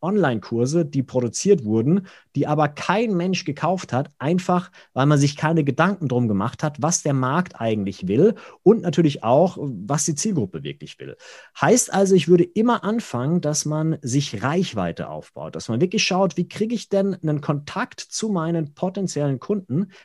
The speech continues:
dass ich mit denen interagieren kann und dass ich denen im Vorfeld auch schon mal was geben kann. Und dann im zweiten Schritt würde ich viele Umfragen machen, also, hm, dass man wirklich mal guckt, so, ja, was,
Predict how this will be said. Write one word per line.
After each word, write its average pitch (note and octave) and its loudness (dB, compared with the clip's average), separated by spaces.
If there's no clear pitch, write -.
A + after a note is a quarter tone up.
dass D3 2
ich C#3+ 0
mit C#3+ 4
denen D#3 2
interagieren D#3+ 2
kann D#3+ 0
und C3+ -2
dass E3 4
ich D3 -4
denen G3+ 4
im E3 0
Vorfeld F3+ 0
auch A#2+ -2
schon C3+ -2
mal B2+ -2
was A#2 -2
geben G2+ 0
kann. - -16
Und C3+ 6
dann C#3 4
im C#3+ 4
zweiten E3+ 2
Schritt G#3 2
würde D3+ 2
ich - -2
viele D3 2
Umfragen F#3+ -2
machen, G3+ -4
also, A#2+ 2
hm, C3+ -2
dass C#3+ -2
man D3 0
wirklich D3+ -4
mal D3+ -2
guckt, F3+ -6
so, - -4
ja, D3 0
was, - -2